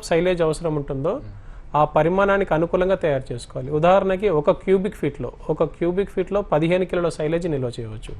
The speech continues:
Speaker 1: అంటే మనకు లోతు స్టాండర్డ్గా తెలిసిపోయింది కాబట్టి, పొడుగు వెడల్పుని ఆ, దానికి అనుకూలంగా మనం మార్చుకోవాల్సి ఉంటుంది.
Speaker 2: అంటే ఈ సైలేజీ తయారీలో మొక్కజొన్న ప్రధానం అంటారా? అంటే మొక్కజొన్న గురించి చెప్తున్నారని.
Speaker 1: అంటే ప్రధానంగా మొక్కజొన్నని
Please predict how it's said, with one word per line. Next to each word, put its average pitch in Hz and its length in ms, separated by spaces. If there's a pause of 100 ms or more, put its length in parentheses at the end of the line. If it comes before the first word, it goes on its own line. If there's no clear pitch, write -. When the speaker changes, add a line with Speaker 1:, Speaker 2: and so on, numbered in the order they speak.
(540)
Speaker 1:
అంటే 160 120
మనకు 180 220
లోతు 208 300
స్టాండర్డ్గా 185 500
తెలిసిపోయింది 160 540
కాబట్టి, 127 440 (440)
పొడుగు 202 300
వెడల్పుని 196 540 (100)
ఆ, 175 220
దానికి 170 360
అనుకూలంగా 180 420
మనం 160 200
మార్చుకోవాల్సి 123 560
ఉంటుంది. 120 280 (320)
Speaker 2:
అంటే 139 180
ఈ 151 140
సైలేజీ 165 600
తయారీలో 156 680
మొక్కజొన్న 151 480
ప్రధానం 123 440
అంటారా? 104 420
అంటే 107 180
మొక్కజొన్న 117 460
గురించి 110 300
చెప్తున్నారని. 90 680 (1500)
Speaker 1:
అంటే 175 120
ప్రధానంగా 190 760
మొక్కజొన్నని 180 840